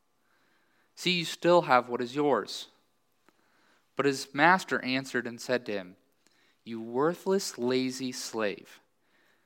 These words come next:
Did you know that I reap where I do not, did not sow and gather where I did not scatter seed?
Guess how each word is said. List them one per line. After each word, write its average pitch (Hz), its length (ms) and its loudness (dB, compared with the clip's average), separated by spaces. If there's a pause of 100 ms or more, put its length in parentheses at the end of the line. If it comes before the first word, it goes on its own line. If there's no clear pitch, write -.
(600)
Did 135 120 -6
you 151 140 -6
know 156 180 2
that 180 160 4
I 156 60 6
reap 135 420 0
where 131 140 2
I 123 100 4
do 123 160 -6
not, 127 320 -8
did 139 160 2
not 143 180 0
sow 110 280 -4
and 110 120 -10
gather 127 300 4
where 127 140 2
I 113 80 0
did 120 160 -4
not 120 220 -2
scatter 113 360 -2
seed? 95 480 -10